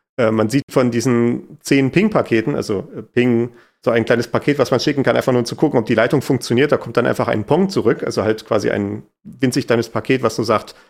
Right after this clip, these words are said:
"Schick mir mal ein winzig kleines Paket zurück." Und dann kann man dann sehen, zum Beispiel, wie lange das Paket lau-, läuft, um dann die Geschwindigkeit, also die, die, die Latenz der Leitung zu testen. Eben, wie gesagt,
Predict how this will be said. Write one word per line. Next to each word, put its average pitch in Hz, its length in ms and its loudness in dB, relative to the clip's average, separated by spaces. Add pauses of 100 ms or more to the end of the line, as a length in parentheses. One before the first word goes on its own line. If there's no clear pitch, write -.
(220)
"Schick 143 140 -2
mir 143 80 2
mal 123 120 2
ein 127 160 2
winzig 135 200 -2
kleines 120 200 0
Paket - 280 -4
zurück." 120 380 -2 (760)
Und 131 80 2
dann 120 140 4
kann 135 100 2
man 127 80 4
dann 120 120 2
sehen, 127 160 2
zum 131 120 -2
Beispiel, 120 220 -2
wie 113 40 0
lange 117 160 2
das 127 120 -2
Paket 120 320 0
lau-, 101 260 0
läuft, 160 460 0
um 131 100 0
dann 113 180 2
die 110 240 0
Geschwindigkeit, 123 680 0
also 104 180 -4
die, 104 140 -10
die, 107 240 -4 (320)
die 113 60 0
Latenz 143 420 0
der 110 100 0
Leitung 123 280 0
zu - 100 -14
testen. - 380 -4
Eben, 113 200 -4
wie 107 100 -4
gesagt, 104 420 -2